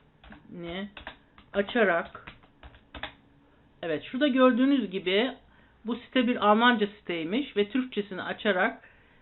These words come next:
Türkçe olarak çevirisini okuyabiliyorum.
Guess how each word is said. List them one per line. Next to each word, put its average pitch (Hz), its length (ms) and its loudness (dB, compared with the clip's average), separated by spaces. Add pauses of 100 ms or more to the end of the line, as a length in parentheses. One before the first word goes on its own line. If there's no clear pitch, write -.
(120)
Türkçe 285 360 0
olarak 185 600 2 (800)
çevirisini 233 580 4
okuyabiliyorum. 185 800 0